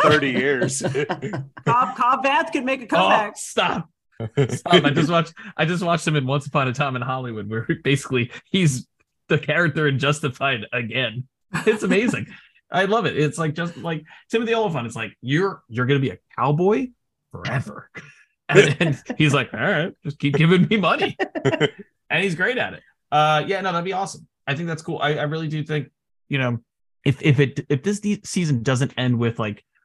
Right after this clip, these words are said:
Speaker 3: the biggest battle that they have done, uh, in the series yet, we have a problem.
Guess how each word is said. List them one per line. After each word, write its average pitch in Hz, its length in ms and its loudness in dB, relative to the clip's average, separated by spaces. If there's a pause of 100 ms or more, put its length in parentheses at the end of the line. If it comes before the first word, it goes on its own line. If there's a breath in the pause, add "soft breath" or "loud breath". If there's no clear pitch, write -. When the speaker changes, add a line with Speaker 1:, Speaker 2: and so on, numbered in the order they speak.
(140)
Speaker 3:
the 117 320 0
biggest 120 760 -2 (380)
battle 123 640 0
that 113 160 -2
they 110 100 -2
have 107 320 -6
done, 113 460 -2 (420)
uh, 92 160 -12
in 131 220 0
the 123 100 0
series 117 540 -4
yet, 104 400 -8 (400)
we 131 160 2
have 120 160 0
a 104 40 -10
problem. 98 380 -10